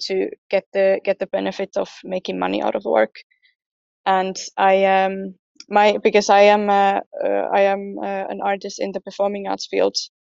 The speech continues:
this issue is, uh, I think it gets quite complicated in the performing arts. Yeah, I mean, we're both kind of <laughs> in the performing arts, though. So, uh, because, um, there very rarely is, uh,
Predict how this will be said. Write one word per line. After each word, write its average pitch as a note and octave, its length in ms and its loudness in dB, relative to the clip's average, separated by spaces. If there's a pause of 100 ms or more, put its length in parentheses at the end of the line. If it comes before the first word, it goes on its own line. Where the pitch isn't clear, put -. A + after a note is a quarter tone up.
(280)
this G3 320 -2 (140)
issue G3+ 260 2
is, G3+ 240 2
uh, G3+ 120 6
I G#3 80 4
think A#3 200 2
it A#3 160 2
gets A3 320 0 (220)
quite A#3 240 2
complicated G3 720 2 (160)
in F#3+ 80 -6
the F#3+ 100 -4
performing F#3 460 -2
arts. - 400 -10 (600)
Yeah, A#3 180 6
I G3+ 80 4
mean, G#3 200 2
we're G#3 80 2
both G3 400 2 (100)
kind F3 200 -2
of F3+ 120 -10 (200)
<laughs> - 0 - (520)
in B3 120 2
the C4 80 0
performing G#3+ 500 0
arts, F#3 160 -2
though. G#3 200 -2 (680)
So, G#3+ 340 8
uh, G#3+ 200 6 (100)
because, A3 400 2
um, G#3+ 400 2 (760)
there B3+ 160 6
very C#4 300 8
rarely B3 380 4
is, G#3+ 400 -4
uh, G#3 280 2